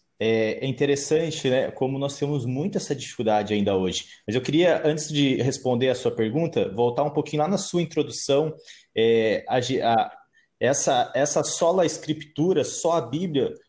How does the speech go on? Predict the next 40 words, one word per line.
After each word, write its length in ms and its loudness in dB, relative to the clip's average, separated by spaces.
foi 220 2
o 40 2
grito 540 -2
de 140 -2
guerra 440 0
do 140 -4
protestantismo. 1000 -4
Então, 100 -4
ou 60 -2
seja, 340 2
Martinho 500 0
Lutero, 540 2
ele 140 2
tinha 320 0
muito 420 2
isso. 300 0
E 60 2
o 40 4
interessante 600 0
é 40 -14
que 80 -2
ele, 360 2
ali 320 0
junto 460 -2
com 160 -2
sola 400 0
escritura, 800 -2
nós 240 0
temos 380 2
outras 440 0
solas, 460 2
né, 140 -2
que 180 -4
vem 160 0
do 80 0
latim 560 0
ali. 400 -2
Olha 200 0
que 120 -8
interessante. 800 0